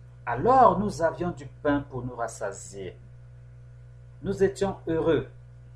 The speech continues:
et nous n'éprouvions point de malheur.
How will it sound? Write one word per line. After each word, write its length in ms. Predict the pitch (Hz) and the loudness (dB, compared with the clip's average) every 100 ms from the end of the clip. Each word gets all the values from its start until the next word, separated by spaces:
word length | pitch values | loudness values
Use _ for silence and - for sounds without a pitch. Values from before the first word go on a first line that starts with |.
| - - - - | -20 -20 -20 -14
et 80 | 123 | -10
nous 160 | 123 | -8
n'éprouvions 840 | 127 117 - - 113 113 113 110 110 - - - - - | -4 -4 -4 -10 -14 -10 -4 -2 -4 -8 -20 -20 -20 -14
point 200 | - 165 | -4 -4
de 180 | 160 107 | -2 -8
malheur. 520 | 90 85 85 85 78 | -8 -10 -8 -8 -10